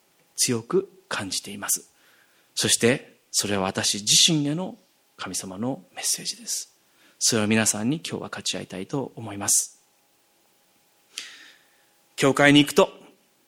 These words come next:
悔い改め、罪の悔い改めっていうことをやはり聞かされます。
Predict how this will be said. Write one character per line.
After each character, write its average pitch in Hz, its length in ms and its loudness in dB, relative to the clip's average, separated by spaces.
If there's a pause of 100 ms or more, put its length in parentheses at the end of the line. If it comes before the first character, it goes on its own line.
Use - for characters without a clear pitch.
(760)
悔 120 340 2
い 120 40 -4
改 123 120 -8
め、 - 280 0 (460)
罪 143 240 2
の 127 120 2
悔 143 340 0
い 151 40 -2
改 170 100 -2
め 202 100 0
っ 240 40 -2
て - 200 -4
い 123 40 4
う 110 40 -6
こ 110 120 0
と 107 140 -2
を 151 280 0 (100)
や 101 100 -4
は 117 120 0
り 110 120 0
聞 - 160 -12
か 110 100 -6
さ - 120 -4
れ 117 80 2
ま 113 120 0
す。 - 340 0